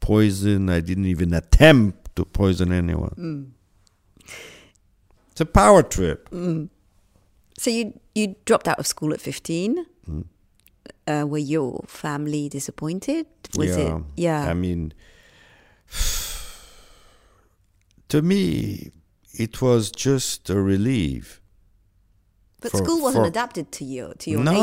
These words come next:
Speaker 2: nature.
Speaker 1: but that's the point. But it was a relief. But for my mom, it was a burden. And
Speaker 2: Do you
Speaker 1: I
Speaker 2: mind?
Speaker 1: feel,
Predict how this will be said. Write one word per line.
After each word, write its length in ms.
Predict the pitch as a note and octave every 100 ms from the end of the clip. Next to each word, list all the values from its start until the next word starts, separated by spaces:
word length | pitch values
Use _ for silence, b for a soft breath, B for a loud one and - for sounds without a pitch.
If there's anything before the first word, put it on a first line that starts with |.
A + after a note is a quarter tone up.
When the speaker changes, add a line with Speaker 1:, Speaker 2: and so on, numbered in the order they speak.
| A3+ A3 C#3
Speaker 2:
nature. 80 | D2+
Speaker 1:
but 260 | E2+ E2+
that's 260 | D#2 F2 -
the 100 | B2+
point. 380 | - A#3 F3+ - B B B B _ -
But 240 | F2+ -
it 180 | F2 -
was 200 | G#2 F2+
a 120 | F#2+
relief. 680 | G#2+ D3 F#3 C#3+ F#2+ - -
But 160 | - -
for 200 | - F2+
my 180 | F2 E2
mom, 460 | F2 A2 A#2+ A2+
it 200 | F2 -
was 240 | E2+ E2+ D#2+
a 60 |
burden. 600 | F2 B2+ C#3+ G2+ D#2 A#1+ - _ _ _ _ _ _ -
And 600 | E2+ E2+ D#2+ D#2 C#2 - _ _ _ _ _ _ _ _ _ _ _ _ _ -
Speaker 2:
Do 120 | -
you 60 | F#3
Speaker 1:
I 20 |
Speaker 2:
mind? 180 | F2 F2+
Speaker 1:
feel, 540 | - G2+ F#2 F2 D#2